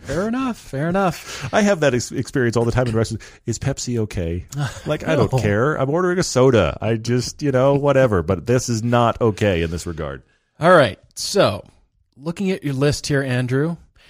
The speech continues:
Speaker 1: the Corvette is the American car on here. I see that.
Speaker 2: Mm-hmm.
Speaker 1: I mean, you're wanting inexpensive power.
Speaker 2: Yes.
Speaker 1: Which is what Corvettes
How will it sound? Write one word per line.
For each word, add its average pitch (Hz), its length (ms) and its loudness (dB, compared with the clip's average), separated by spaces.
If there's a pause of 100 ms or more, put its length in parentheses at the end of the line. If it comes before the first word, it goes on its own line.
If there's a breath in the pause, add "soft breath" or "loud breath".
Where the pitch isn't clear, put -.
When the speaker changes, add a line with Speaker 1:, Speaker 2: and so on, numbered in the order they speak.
(320 loud breath)
Speaker 1:
the 131 140 -6
Corvette 143 480 4
is 185 160 0
the 180 80 -2
American 175 380 -4
car 156 280 -2
on 147 100 0
here. 147 300 -2
I 127 100 -6
see 139 320 -4
that. 143 260 -2
Speaker 2:
Mm-hmm. 98 320 -4
Speaker 1:
I 139 60 -4
mean, 139 320 -2 (540 loud breath)
you're 147 220 0
wanting 190 500 -4
inexpensive 135 640 -4
power. - 420 -14 (140)
Speaker 2:
Yes. - 400 -8 (280)
Speaker 1:
Which 156 180 -2
is 139 140 -4
what 143 180 -6
Corvettes 143 560 -4